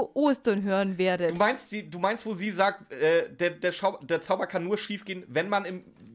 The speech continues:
Speaker 2: nicht aufpasst?
Speaker 1: Nein, nein, nein, nein. Wo sie Zauber probiert, die nicht mit einem Pling-Pling enden, dass man so deutlich hört, dass es jedem auffallen würde.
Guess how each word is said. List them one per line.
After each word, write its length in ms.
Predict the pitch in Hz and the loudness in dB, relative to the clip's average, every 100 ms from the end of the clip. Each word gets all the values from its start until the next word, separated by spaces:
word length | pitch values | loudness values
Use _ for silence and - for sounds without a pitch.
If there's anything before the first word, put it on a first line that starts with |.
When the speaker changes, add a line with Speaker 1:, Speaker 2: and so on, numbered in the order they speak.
| 127 | -8
Speaker 2:
nicht 280 | 160 - 165 | -8 -4 -2
aufpasst? 600 | 202 - 135 151 - - - | -2 -2 -4 -4 -6 -14 -2
Speaker 1:
Nein, 220 | 240 277 | 0 2
nein, 180 | 269 226 | 0 0
nein, 160 | 208 | -2
nein. 280 | 190 165 185 _ - _ _ _ _ _ _ 269 | -2 -4 -8 _ -20 _ _ _ _ _ _ -10
Wo 320 | 226 277 294 - _ - | 0 4 2 0 _ -16
sie 400 | - 302 330 294 - - | -4 2 2 0 -6 -6
Zauber 420 | 262 294 339 349 | 0 2 2 -2
probiert, 720 | - 233 - 226 277 - - _ _ _ _ _ - | -2 -4 -2 0 0 -2 -20 _ _ _ _ _ -6
die 140 | 254 254 | -2 0
nicht 560 | 262 349 - - - | 0 0 -4 -20 -10
mit 140 | 302 - | -8 -6
einem 400 | - 254 254 226 _ | -4 0 0 -2 _
Pling-Pling 960 | - 285 302 359 370 - 294 311 330 - - | -4 -2 0 -4 -6 -2 0 0 -2 -6 -6
enden, 520 | 190 180 - 226 302 _ - _ _ | -6 -6 -6 -6 -6 _ -20 _ _
dass 200 | 262 247 | -10 -2
man 160 | 277 247 | 0 0
so 240 | - 320 | 0 -2
deutlich 680 | 349 277 285 285 254 - - | 0 2 2 0 -4 -6 -2
hört, 480 | 233 214 220 - _ _ _ _ _ _ - | 2 2 0 -4 _ _ _ _ _ _ -8
dass 220 | 269 - | -8 -6
es 160 | 262 - | -8 -8
jedem 400 | 214 277 330 254 | -6 -4 -2 -2
auffallen 460 | 170 175 185 185 180 | -4 -4 -6 -6 -6
würde. 280 | 208 269 | -4 -6